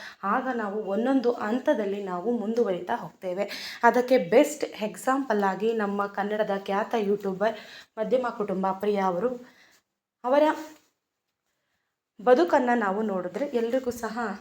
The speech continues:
ತಿಳಿಯುತ್ತೆ. ಅತಿ ದೊಡ್ಡ ಫ್ಯಾಮಿಲಿ ಕುಟುಂಬವನ್ನ ಹೊಂದಿ ಜಾಯಿಂಟ್ ಫ್ಯಾಮಿಲಿಯಲ್ಲಿ ಜನರು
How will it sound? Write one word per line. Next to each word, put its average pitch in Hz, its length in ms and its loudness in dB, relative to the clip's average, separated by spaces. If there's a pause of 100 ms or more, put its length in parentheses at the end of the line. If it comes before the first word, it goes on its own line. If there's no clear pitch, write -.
(220)
ತಿಳಿಯುತ್ತೆ. 196 460 -6 (420)
ಅತಿ 226 220 6
ದೊಡ್ಡ 262 280 4
ಫ್ಯಾಮಿಲಿ 214 480 0
ಕುಟುಂಬವನ್ನ 196 640 0
ಹೊಂದಿ 190 360 0
ಜಾಯಿಂಟ್ 208 380 0
ಫ್ಯಾಮಿಲಿಯಲ್ಲಿ 202 680 4
ಜನರು 202 360 2